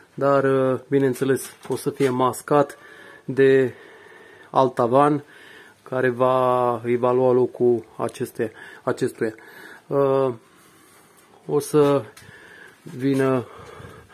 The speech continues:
o ramă și după aceea, uh, O S B, iar după O S B un, uh, lambriu de P V C.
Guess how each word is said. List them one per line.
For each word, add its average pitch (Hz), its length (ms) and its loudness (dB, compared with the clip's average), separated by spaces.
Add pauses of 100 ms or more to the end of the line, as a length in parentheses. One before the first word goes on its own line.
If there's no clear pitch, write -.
(460)
o 131 160 2
ramă 160 580 6 (180)
și - 60 -20
după 131 280 -6
aceea, 131 640 -4 (920)
uh, 123 540 -2 (440)
O 131 140 -2
S - 120 -10 (100)
B, 123 100 -2 (400)
iar 135 160 -2
după 127 240 -6
O 135 120 2
S 135 200 -2
B 123 100 -6 (1080)
un, 127 280 -4
uh, 131 480 -2 (400)
lambriu 127 680 0 (800)
de 131 120 -4
P - 100 -10
V 120 280 -4
C. 165 380 0